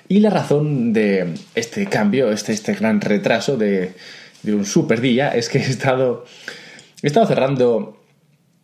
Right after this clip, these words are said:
conversaciones introductorias con consultoras de Malta para investigar sobre la posibilidad de crear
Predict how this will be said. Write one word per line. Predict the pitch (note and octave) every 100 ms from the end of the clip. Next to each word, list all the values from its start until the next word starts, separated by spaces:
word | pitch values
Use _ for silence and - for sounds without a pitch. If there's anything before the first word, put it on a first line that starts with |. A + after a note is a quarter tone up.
| _ -
conversaciones | A#2+ A#2 A2+ A2+ C3 B2 A#2+ - - - - _ _ _ _ -
introductorias | B2 G2+ G#2+ A2+ G#2 - B2 A2+ A2 G#2+ - - _ _ _
con | B2+ A#2 G#2+ G#2 G2+ G2 - _ _ _
consultoras | - A2 - G#2+ F#2+ - B2 A2+ G#2+ G#2+ - -
de | A2 G2+ G2+
Malta | G2+ C3+ A2+ G2+ A#2+ B2 - _ - - _ _ -
para | C#3 D3 D3 D3
investigar | D#3+ D3+ F3+ E3+ - B2 B2+ C3 -
sobre | C3 D#3 C#3
la | D#3+ F#3
posibilidad | F3 D3 G3 G#3 B2+ G#2+ B2+ A#2+
de | B2 A2+ A2+ A2 G2+
crear | A2 G#2+ A2+ A#2 A2+ -